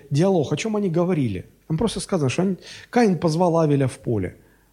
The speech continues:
О чём они говорили? Что не поделили? Какие претензии Каин предъявлял? Ну, в общем, он Авеля убил.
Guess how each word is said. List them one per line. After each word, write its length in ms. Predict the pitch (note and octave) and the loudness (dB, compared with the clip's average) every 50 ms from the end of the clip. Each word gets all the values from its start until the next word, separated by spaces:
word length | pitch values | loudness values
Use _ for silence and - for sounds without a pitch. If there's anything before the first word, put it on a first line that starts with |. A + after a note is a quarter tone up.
| _ - | _ -8
О 40 | |
чём 280 | B2 - - A3+ G3 E3 | -6 -4 -2 0 0 0
они 120 | C3+ A#2+ | 0 0
говорили? 540 | A#2+ B2+ B2+ B2 C3 C3 B2 A2+ F#2+ G2 - - | 0 0 0 0 2 0 0 -2 -2 -6 -10 -10
Что 320 | - - - - - - G3+ | -8 -6 -6 -4 0 0 0
не 120 | G3+ F3+ | 2 0
поделили? 520 | D3+ - D#3 D3+ D#3+ D#3+ D#3 C3+ A2 F#2+ - - - - - - _ | 0 -2 -2 0 0 2 2 0 0 -2 -8 -14 -20 -20 -20 -20 _
Какие 220 | - C#3 - B3 A#3 | -14 -2 0 2 2
претензии 600 | D#3+ G#3 A3 G#3+ A3 A3+ G#3+ G3 D#3 B2+ C#3 C3 | 4 2 0 2 2 2 2 2 0 0 0 -2
Каин 320 | B2+ - D3 C3+ B2+ A2+ | 0 -2 0 0 0 -2
предъявлял? 680 | A2 - C3 A#2+ A#2 B2 A2+ A2+ A2 G2 E2+ D#2+ F#2+ - _ _ _ _ _ _ _ _ _ _ _ _ _ _ _ _ _ | -2 -4 -4 -2 0 0 0 0 0 -2 -2 -4 -8 -14 _ _ _ _ _ _ _ _ _ _ _ _ _ _ _ _ _
Ну, 180 | - D#3+ F3+ F#3+ | -4 0 0 2
в 60 | F3 | 2
общем, 260 | F3+ D#3+ - - F3 | 0 0 -2 -2 0
он 140 | F3 E3+ D#3+ | 0 2 2
Авеля 320 | D#3 D3+ C#3+ D3 C#3+ C#3+ C#3 | 2 2 2 2 2 2 2
убил. 420 | C#3 C3 B2+ A#2 G#2+ F#2 E2 | 2 2 0 -2 -2 -2 -4